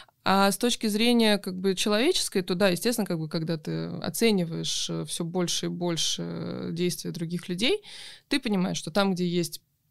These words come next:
преступление границ, как бы, да, вот, ну, другого человека, а, то там уже тонкая грань, что можно, как бы, действительно нарваться на харассмент.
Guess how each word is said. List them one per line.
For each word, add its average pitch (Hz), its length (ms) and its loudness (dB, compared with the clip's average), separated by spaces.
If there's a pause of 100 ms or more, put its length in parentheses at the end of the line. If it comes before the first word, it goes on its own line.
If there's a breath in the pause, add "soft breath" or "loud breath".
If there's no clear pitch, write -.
(120)
преступление 180 600 0
границ, 311 440 2
как 208 200 -2
бы, 190 100 -4
да, 220 220 4
вот, 180 260 -6
ну, 208 180 4
другого 180 380 0
человека, 180 640 -2 (400 loud breath)
а, 180 440 2
то 175 380 2
там 262 560 4
уже 190 400 0
тонкая 214 400 0
грань, 175 300 -4
что - 180 -6
можно, 208 300 0
как 185 120 -4
бы, 170 60 -4
действительно 220 400 0
нарваться 180 480 -2
на 185 360 0
харассмент. 180 600 -4